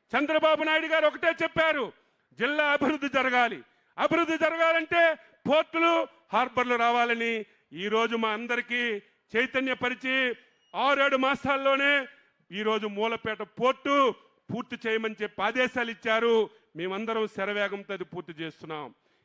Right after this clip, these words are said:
ఇక్కడే గత ప్రభుత్వంలో ఒక హార్బర్ మంజూరు చేశారు.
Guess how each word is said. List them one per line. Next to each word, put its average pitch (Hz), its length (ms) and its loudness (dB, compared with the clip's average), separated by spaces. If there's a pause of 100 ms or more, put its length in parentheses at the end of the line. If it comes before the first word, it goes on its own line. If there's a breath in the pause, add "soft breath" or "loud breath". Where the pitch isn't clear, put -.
ఇక్కడే 277 300 0
గత 277 320 0
ప్రభుత్వంలో 285 680 0 (1160)
ఒక 254 140 0
హార్బర్ 302 420 2
మంజూరు 294 360 -2
చేశారు. 254 540 2